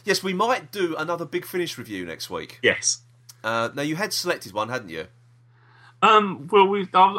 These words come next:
Speaker 2: I was waiting to talk to you, which we'll do after this podcast.
Speaker 1: Yes. So we're not
Speaker 2: So
Speaker 1: yeah, so, yeah, I think that's the plan for next week. We're gonna do a Big Finish review next week.
Speaker 2: Yeah.
Speaker 1: Um, it
Speaker 2: Maybe
Speaker 1: might
Speaker 2: worth watching the Twitter feed to see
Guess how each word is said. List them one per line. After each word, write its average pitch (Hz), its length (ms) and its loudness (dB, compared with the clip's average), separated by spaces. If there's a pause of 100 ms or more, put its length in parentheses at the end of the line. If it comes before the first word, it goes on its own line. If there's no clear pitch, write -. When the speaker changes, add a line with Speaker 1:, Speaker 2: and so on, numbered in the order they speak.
(140)
Speaker 2:
I - 20 4
was 160 180 0
waiting 180 300 4
to 131 100 -6
talk 123 200 -2
to 113 100 -6
you, 101 200 4
which 95 220 -6
we'll 101 160 2
do 98 300 2 (240)
after 92 260 6
this 92 140 -2
podcast. - 640 -4 (260)
Speaker 1:
Yes. 87 440 -6 (460)
So 117 200 -6
we're 127 80 -6
not 156 80 -2
Speaker 2:
So 104 120 6 (220)
Speaker 1:
yeah, 104 240 -2
so, 156 240 -6 (140)
yeah, 143 180 0
I 147 40 0
think 254 140 -8
that's 233 140 -2
the 196 100 -4
plan 160 280 -2
for 147 120 -14
next 131 200 -10
week. 135 80 -12 (100)
We're 156 80 -6
gonna 143 160 -6
do 131 60 -4
a 123 80 -6
Big 123 160 -12
Finish 107 320 -12
review 87 280 -12
next 82 240 -14
week. 73 220 -10
Speaker 2:
Yeah. - 220 2
Speaker 1:
Um, 107 640 -8 (580)
it 151 160 -10
Speaker 2:
Maybe 151 240 4
Speaker 1:
might 139 140 8
Speaker 2:
worth 123 220 4
watching 156 300 4
the 123 80 0
Twitter - 300 -4
feed 90 300 -4
to - 120 -8
see 87 280 0